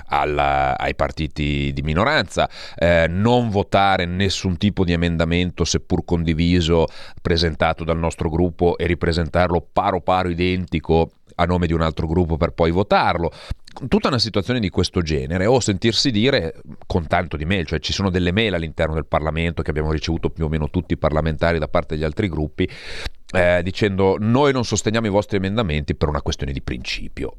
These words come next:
Ecco, mm, vorrebbe sapere qual è il, il, il principio. Scoppia lo scandalo del Qatargate, eh, si fa una riunione con tutti i presidenti, per noi c'era, c'era Marco Zanni, dove decidono di presentare, anche per dare, insomma, un po' una,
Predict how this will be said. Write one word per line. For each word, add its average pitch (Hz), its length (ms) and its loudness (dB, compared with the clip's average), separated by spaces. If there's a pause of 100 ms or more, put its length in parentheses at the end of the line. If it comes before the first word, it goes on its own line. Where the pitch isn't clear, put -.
Ecco, - 420 -10
mm, 69 200 -10
vorrebbe 65 260 -2
sapere 71 380 -2 (360)
qual 82 200 2
è 76 160 2
il, 71 300 -4
il, 73 480 2 (420)
il 87 340 4
principio. 82 640 0 (1000)
Scoppia - 440 0
lo 98 80 0
scandalo 110 560 0
del 90 180 0
Qatargate, 147 1080 2
eh, 98 540 4
si - 180 2
fa 143 180 2
una 95 180 0
riunione 98 500 2
con 80 240 -2
tutti 113 320 0
i 76 80 0
presidenti, 71 1120 -2
per 65 140 -6
noi 73 180 0
c'era, 64 640 -2
c'era 73 240 -2
Marco 92 360 -2
Zanni, 98 320 0
dove 85 240 2
decidono 90 680 -2
di 78 260 0
presentare, 69 680 -2
anche 73 260 -4
per 58 160 -6
dare, 65 180 -2
insomma, 64 280 -4
un 58 100 -10
po' 76 260 2
una, 65 320 -4